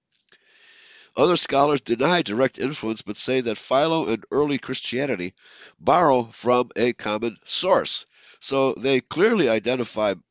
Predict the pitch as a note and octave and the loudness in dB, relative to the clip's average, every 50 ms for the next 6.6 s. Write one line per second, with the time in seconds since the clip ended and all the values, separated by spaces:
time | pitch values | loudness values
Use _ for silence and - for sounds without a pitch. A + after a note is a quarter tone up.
0 | _ _ - - - B2+ D#3+ G3 F#3+ C#3 A#2 G2 F#2+ F#2 F#2 A2 C#3+ F#3+ _ _ | _ _ -20 -8 -2 0 0 0 0 0 0 0 0 -2 -2 -2 -4 -6 _ _
1 | _ _ _ _ _ _ _ _ - - - - _ _ _ _ - A2+ A#2 A#2+ | _ _ _ _ _ _ _ _ -20 -20 -20 -20 _ _ _ _ -2 0 2 2
2 | G#2 A2+ A2+ G2 - - D#3+ A3 G#3 C#3 D#2+ A2 A#2+ C#3 - - - - - _ | 2 0 -2 -2 2 2 4 4 4 4 4 4 2 2 0 -4 -10 -14 -16 _
3 | - - - G#3 B3 - - - A3 F3+ A2+ - _ _ _ _ _ _ _ _ | -4 2 4 6 6 6 6 4 4 4 2 -2 _ _ _ _ _ _ _ _
4 | _ _ _ _ _ _ _ _ _ _ _ _ _ _ _ _ _ _ _ _ | _ _ _ _ _ _ _ _ _ _ _ _ _ _ _ _ _ _ _ _
5 | _ _ _ _ _ _ _ _ _ _ _ _ - A2 C3+ D#3+ - - - C3+ | _ _ _ _ _ _ _ _ _ _ _ _ 0 2 4 4 2 2 0 0
6 | C#3 C3+ D3 D3+ C#3 C3 C#3 F3+ A3+ F#3+ A#2 D2 | 0 0 0 -2 -2 0 0 2 2 2 2 0